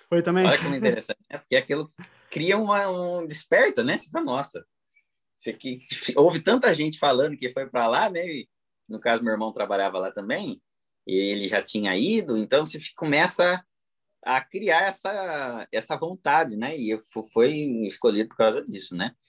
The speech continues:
Speaker 2: Por causa dessa, desse entorno, desse ambiente que, que vivia naquela época. Daí foi por isso que eu escolhi a Alemanha. E também tinha um conceito, a Alemanha era um, era um país diferente, sabe?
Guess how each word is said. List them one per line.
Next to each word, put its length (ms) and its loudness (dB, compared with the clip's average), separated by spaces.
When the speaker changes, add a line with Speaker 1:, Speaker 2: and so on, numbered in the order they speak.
Speaker 2:
Por 160 4
causa 200 4
dessa, 360 6
desse 260 0
entorno, 520 4
desse 220 -2
ambiente 320 -6
que, 120 -6
que 140 -4
vivia 280 -4
naquela 320 2
época. 360 2
Daí 140 4
foi 140 2
por 140 -2
isso 120 0
que 60 -4
eu 40 0
escolhi 240 0
a 40 6
Alemanha. 300 -2
E 80 -4
também 280 2
tinha 120 0
um 40 -2
conceito, 480 4
a 20 2
Alemanha 300 -4
era 200 -6
um, 100 -6
era 120 -4
um 40 -8
país 200 -6
diferente, 800 -4
sabe? 420 0